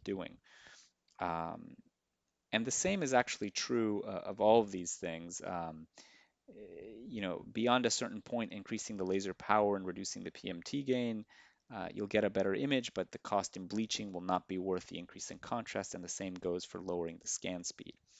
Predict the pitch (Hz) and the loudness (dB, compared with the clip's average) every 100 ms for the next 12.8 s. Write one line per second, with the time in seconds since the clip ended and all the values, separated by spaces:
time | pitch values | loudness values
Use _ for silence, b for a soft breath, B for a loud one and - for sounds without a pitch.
0 | B B B B B - 247 123 85 - | B B B B B 2 6 8 6 6
1 | - 123 123 - 131 165 202 170 185 208 | 8 8 6 4 6 6 6 2 4 0
2 | 160 143 135 135 123 107 117 95 85 92 | 2 2 4 2 -2 -6 -8 -6 -4 -4
3 | 90 98 95 - 117 - 110 104 - 98 | -4 -8 -6 -6 -8 -8 -6 -6 -6 -10
4 | 92 95 - 104 104 98 - 151 - 143 | -6 -6 -2 2 2 2 0 -2 0 -2
5 | 135 131 b b b b - 101 98 95 | -2 -4 b b b b -6 -2 0 0
6 | 95 92 92 - - - 170 190 - 190 | 0 -2 -4 -4 4 8 8 6 6 6
7 | 190 160 143 - 135 127 - 113 117 - | 4 -2 -4 -4 -2 -4 -2 -2 -2 -4
8 | 107 98 - - 104 107 - 107 98 101 | -6 -8 -8 0 2 2 -4 -8 -4 -4
9 | - 87 - 95 90 107 107 - 110 101 | -4 -4 0 0 -2 2 4 4 -2 -8
10 | 98 92 92 95 110 107 104 98 98 101 | -6 -6 4 4 4 0 -2 -2 -2 -4
11 | - 92 90 110 135 - - 95 95 - | -2 0 2 0 -4 -6 -4 -4 -4 -8
12 | - 98 110 - 131 123 80 90 | -2 0 0 -4 -4 -2 -2 -4